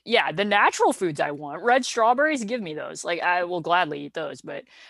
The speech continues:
the food dyed red foods generally are bad. Like, even in the fruit snack packs, I don't want the cherries. Get those out of there.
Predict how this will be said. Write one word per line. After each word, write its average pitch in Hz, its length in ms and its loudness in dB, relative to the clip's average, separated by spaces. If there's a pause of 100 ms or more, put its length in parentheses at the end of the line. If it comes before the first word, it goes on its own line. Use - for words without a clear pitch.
(160)
the 208 120 4
food 269 300 -2
dyed 262 260 6
red 214 240 4
foods 190 260 -4
generally 170 480 -2
are 143 140 -6
bad. 143 380 -8
Like, 175 180 -2
even 240 240 0
in 302 120 2
the 233 120 2
fruit - 320 -6
snack 214 340 0
packs, 214 300 0
I 185 100 -2
don't 240 180 -2
want 160 160 -6
the 135 100 -12
cherries. 147 480 -10
Get 180 160 -8
those 170 220 -8
out 131 160 -12
of 135 80 -14
there. 139 280 -16